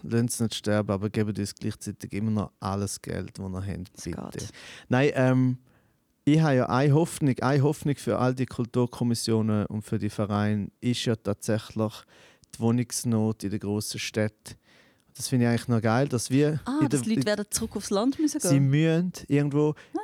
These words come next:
Speaker 1: entweder in die Aglo oder in die kleinen Dörfer, ähm, und dann, äh, nach dem, irgendwo, wo es noch einigermaßen eine Wohnung zahlen können. Und dann dort haben sie aber keine Kultur mehr,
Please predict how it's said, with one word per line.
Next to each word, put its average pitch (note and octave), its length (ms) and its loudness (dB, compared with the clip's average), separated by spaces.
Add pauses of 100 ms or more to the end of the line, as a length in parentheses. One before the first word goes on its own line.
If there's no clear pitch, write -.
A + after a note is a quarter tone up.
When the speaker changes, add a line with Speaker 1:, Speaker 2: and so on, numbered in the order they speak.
Speaker 1:
entweder C#3 300 2
in B2 80 0
die - 100 -6
Aglo E3 540 2
oder C3+ 200 0
in C3 60 0
die C3 80 -4
kleinen B2+ 320 2
Dörfer, D3 560 0 (460)
ähm, C3 500 2
und C3 420 0
dann, C3 160 6
äh, B2+ 380 2 (520)
nach C3 220 2
dem, B2 240 2 (220)
irgendwo, C3 400 0
wo B2 60 2
es A#2+ 120 0
noch A#2+ 100 0
einigermaßen B2+ 560 0
eine A#2 240 0
Wohnung A#2 300 2
zahlen B2 320 0
können. F#3+ 120 -4 (440)
Und B2+ 200 0
dann C#3 140 4
dort D3 220 0
haben C3+ 100 4
sie - 80 -2
aber A#2+ 160 0
keine - 220 -4
Kultur C#3 460 0
mehr, E3+ 240 -2